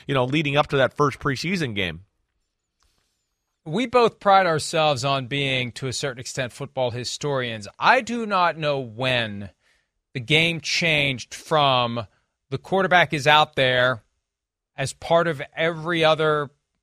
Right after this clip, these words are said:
Speaker 2: element of practice,
Speaker 1: Yeah.
Speaker 2: every other player,
Speaker 1: Right.
Speaker 2: to basically putting him in the equivalent of a Pope mobile on
Speaker 1: Yeah.
Speaker 2: the field where no one can touch him.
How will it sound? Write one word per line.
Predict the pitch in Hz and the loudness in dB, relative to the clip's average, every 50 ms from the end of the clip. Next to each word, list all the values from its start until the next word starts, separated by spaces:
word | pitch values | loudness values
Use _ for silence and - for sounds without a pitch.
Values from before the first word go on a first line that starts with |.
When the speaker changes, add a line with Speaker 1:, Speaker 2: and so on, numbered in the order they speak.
| _ _ _ | _ _ _
Speaker 2:
element | 131 143 156 170 170 170 165 | 0 0 2 2 0 -2 -4
of | 156 - _ | -6 -8 _
practice, | - 180 165 165 160 - _ - 104 - - - | 2 4 4 4 4 2 _ -12 -12 -12 -10 -4
Speaker 1:
Yeah. | 113 113 110 110 | 0 0 2 2
Speaker 2:
every | 98 160 | 2 0
other | 160 160 151 | -2 -2 -6
player, | - - 196 196 190 170 147 139 131 - | -6 0 2 4 4 4 4 2 0 -2
Speaker 1:
Right. | - 101 98 98 90 - - | -4 -4 -4 -2 -4 -4 -4
Speaker 2:
to | - - 190 180 165 | -2 0 2 2 2
basically | 143 - 180 185 175 - 180 160 180 170 | 2 2 2 2 2 2 -2 -2 -4 -4
putting | - - - 196 190 185 175 | -4 -2 -2 -2 0 0 0
him | 170 165 160 | -2 0 0
in | 165 165 160 156 | 0 0 0 0
the | 156 147 | 0 0
equivalent | 143 139 - - 175 180 151 160 165 151 147 143 | 0 0 -2 0 0 0 0 0 -2 -2 0 -2
of | 127 | -2
a | 131 | -4
Pope | - - - 190 208 208 - | -6 0 0 0 0 0 0
mobile | 156 151 147 127 117 139 139 139 139 | -2 -2 -2 -2 -2 0 0 2 2
on | 135 135 135 | 2 0 0
Speaker 1:
Yeah. | 110 107 98 | 0 0 0
Speaker 2:
the | 92 | 0
field | 185 208 190 170 151 127 | 0 0 2 2 0 0
where | 127 139 139 | 0 -2 0
no | 139 147 151 | 2 2 2
one | 151 143 143 139 | 2 2 0 -4
can | - - 135 127 | -6 -8 -10 -4
touch | - 175 190 180 - - | 2 2 2 2 2 -4
him. | - 87 - | -12 -14 -16